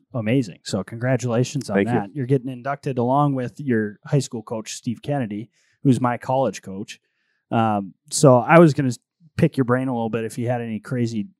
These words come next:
Speaker 1: high school story. I know it's a little different. You're not spending as much time with, with a high school coach versus a college coach.
Speaker 2: Yeah, you know, I was trying to think of some stories coming back here. I guess, you know, first thing I think of when I'm being inducted in the Hall of Fame is I'm officially one of the old guys here now.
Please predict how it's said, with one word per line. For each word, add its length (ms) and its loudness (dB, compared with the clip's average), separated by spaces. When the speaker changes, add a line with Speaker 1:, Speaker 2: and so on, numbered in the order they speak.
Speaker 1:
high 200 4
school 260 -2
story. 320 -6
I 60 -4
know 140 2
it's 100 -6
a 60 -8
little 240 4
different. 300 -4
You're 120 -4
not 120 -6
spending 300 -4
as 280 -8
much 200 -10
time 340 -10
with, 160 -8
with 160 -4
a 60 -4
high 120 0
school 220 -10
coach 280 -20
versus 260 -16
a 40 -16
college 400 -4
coach. 160 -2
Speaker 2:
Yeah, 340 12
you 120 2
know, 100 6
I 80 6
was 140 4
trying 160 2
to 60 0
think 160 -2
of 80 -6
some 140 -6
stories 420 10
coming 180 -2
back 240 2
here. 140 2
I 40 2
guess, 380 0
you 120 0
know, 320 4
first 260 4
thing 100 0
I 120 4
think 200 -4
of 140 -2
when 100 4
I'm 220 2
being 160 4
inducted 340 4
in 60 -4
the 60 -2
Hall 160 4
of 60 2
Fame 180 -4
is 60 -8
I'm 80 -8
officially 340 -8
one 100 -4
of 40 -4
the 80 -2
old 200 2
guys 260 0
here 140 -6
now. 320 -6